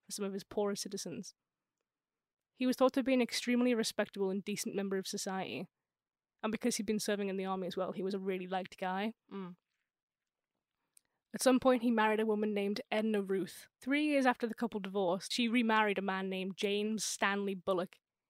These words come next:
Speaker 1: in nineteen fifty-eight.
Speaker 2: That's
Speaker 1: And
Speaker 2: a solid name.
Speaker 1: James Stanley Bullock,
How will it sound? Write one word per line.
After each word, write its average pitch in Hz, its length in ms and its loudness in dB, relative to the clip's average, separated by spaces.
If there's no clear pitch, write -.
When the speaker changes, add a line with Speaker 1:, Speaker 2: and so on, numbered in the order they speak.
Speaker 1:
in 220 100 0
nineteen 202 360 -2
fifty-eight. 185 540 -6
Speaker 2:
That's - 100 -6
Speaker 1:
And 247 140 6
Speaker 2:
a 247 40 0
solid 175 400 0
name. 160 380 -6
Speaker 1:
James 202 360 0
Stanley 202 520 0
Bullock, 202 260 0